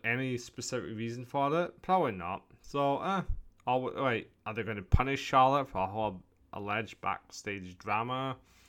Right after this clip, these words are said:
To me, I'm looking at it and going, eh. <coughs> Excuse me, always bet on Charlotte. So yeah, I'd probably say Charlotte plus two fifty is worth a bet.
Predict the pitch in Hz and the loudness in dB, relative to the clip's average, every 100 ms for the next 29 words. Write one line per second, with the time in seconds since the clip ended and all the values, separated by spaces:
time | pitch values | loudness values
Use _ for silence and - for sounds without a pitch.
0 | - - - - - - - _ _ - | -20 -20 -20 -20 -20 -20 -20 _ _ -4
1 | 151 170 185 175 135 120 123 123 - 131 | 2 4 6 4 2 -2 -2 -4 -2 0
2 | 139 131 127 131 202 254 214 - _ - | 0 -2 -4 -4 -4 -4 -6 -12 _ -20
3 | - - - - _ _ _ - - 269 | -20 -20 -20 -20 _ _ _ 6 8 8
4 | 277 - 208 131 - - 113 120 156 - | 8 8 6 2 -2 -6 -4 -4 -6 -10
5 | - 123 123 110 110 110 113 - 95 87 | -4 0 0 -2 -4 -6 -6 -6 -6 -6
6 | 85 - - 123 127 113 127 143 131 107 | -10 -12 -8 -2 2 4 4 2 -2 -2
7 | - 95 92 92 110 98 104 - - 110 | -4 -6 -6 -6 -4 -4 -4 -8 -8 -10
8 | - - 98 101 95 107 95 101 - 90 | -10 -12 -10 -10 -10 -10 -10 -10 -10 -8
9 | 95 104 | -2 -2